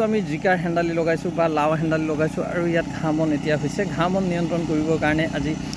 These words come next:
ৰাতিপুৱাৰ পৰা আমি আৰম্ভ কৰিছোঁ। ৰাতিপুৱা মানে অলপ আ-, সময় আগৰ পৰা আৰম্ভ কৰিছোঁ আৰু খুব ধুনীয়াকৈ এতিয়া কাম কৰি আছে। এয়া চাওক, এইটো একবাৰ মৰাৰ পিছত গোটেই ঘাঁহ বনবিলাক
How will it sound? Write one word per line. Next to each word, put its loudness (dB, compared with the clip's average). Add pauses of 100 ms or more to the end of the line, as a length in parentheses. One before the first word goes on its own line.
(240)
ৰাতিপুৱাৰ 2
পৰা 0
আমি 0 (420)
আৰম্ভ 2 (160)
কৰিছোঁ। 2 (380)
ৰাতিপুৱা 2
মানে 2 (1000)
অলপ 2
আ-, -2 (240)
সময় 2
আগৰ 2
পৰা 4
আৰম্ভ 2 (120)
কৰিছোঁ 0 (140)
আৰু 6 (140)
খুব 2 (100)
ধুনীয়াকৈ 4
এতিয়া 2
কাম 2 (120)
কৰি 2
আছে। -2 (140)
এয়া 4 (120)
চাওক, 4
এইটো 2 (580)
একবাৰ 2 (180)
মৰাৰ 4
পিছত 0 (100)
গোটেই 2
ঘাঁহ 2
বনবিলাক 4